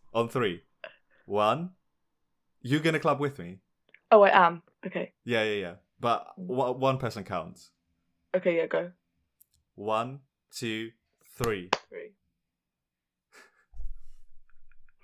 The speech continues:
Speaker 2: <laughs> Was that not good?
Speaker 1: It's fine. We'll, I, I, it's fine.
Speaker 2: This
Speaker 1: We'll,
Speaker 2: is,
Speaker 1: we can work with
Speaker 2: this
Speaker 1: that.
Speaker 2: can be the, um, the
Speaker 1: The
Speaker 2: bloopers.
Speaker 1: introduction.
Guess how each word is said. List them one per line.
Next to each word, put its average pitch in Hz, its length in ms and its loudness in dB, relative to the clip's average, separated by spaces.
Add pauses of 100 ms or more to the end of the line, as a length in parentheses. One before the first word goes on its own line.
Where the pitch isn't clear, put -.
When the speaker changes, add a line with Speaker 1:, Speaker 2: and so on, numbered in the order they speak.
(240)
Speaker 2:
<laughs> 208 120 -4
Was 226 120 0
that 214 180 2
not - 200 -4
good? 196 340 0 (1200)
Speaker 1:
It's 127 220 -6
fine. 110 380 -4
We'll, 107 180 -8 (160)
I, 110 80 -4
I, - 40 -6 (520)
it's 101 220 -16
fine. 90 300 -10 (120)
Speaker 2:
This 101 260 -4
Speaker 1:
We'll, 104 100 -12
Speaker 2:
is, 104 40 -10
Speaker 1:
we 104 80 -10
can 95 160 -16
work 180 220 -16
with 90 100 -16
Speaker 2:
this 185 140 -10
Speaker 1:
that. - 60 -20
Speaker 2:
can 190 120 -12
be 180 140 -10
the, 170 220 -10
um, 165 360 -14 (640)
the 170 100 -14
Speaker 1:
The - 100 -20
Speaker 2:
bloopers. 110 60 -8
Speaker 1:
introduction. 107 580 -8